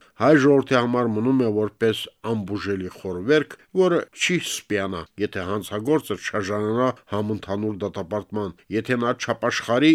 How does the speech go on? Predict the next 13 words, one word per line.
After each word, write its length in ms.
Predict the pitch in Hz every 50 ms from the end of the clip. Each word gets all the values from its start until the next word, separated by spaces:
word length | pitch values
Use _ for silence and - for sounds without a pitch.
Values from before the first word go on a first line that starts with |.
| - -
ու 180 | - 151 143 143 -
իրական 500 | 147 131 117 117 113 - 123 127 127 117
տիրոջը, 540 | - 110 107 123 151 156 123 123 104 92 87 _ _
հայրենազրկված 960 | - 98 107 113 113 117 123 120 - - 123 113 - 127 131 143 135 - -
հայությանը, 640 | 101 98 98 92 87 - - 156 165 156 127 98 82 _
չվերադարձնի 880 | _ - - 135 147 139 135 127 123 113 127 123 110 - - 123 120 107 - _ -
այն 280 | 151 170 180 170 151 135
ամենը, 340 | 123 123 117 110 107 98 90 - _ -
ինչ 220 | 131 139 180 160 -
խլել 400 | - - - 120 127 127 120 117
է 80 | 110 107
դավադիր 500 | 90 104 104 101 104 104 92 107 110 98
սպանությամբ, 760 | - - - 95 92 90 90 85 - - 139 135 135 135 -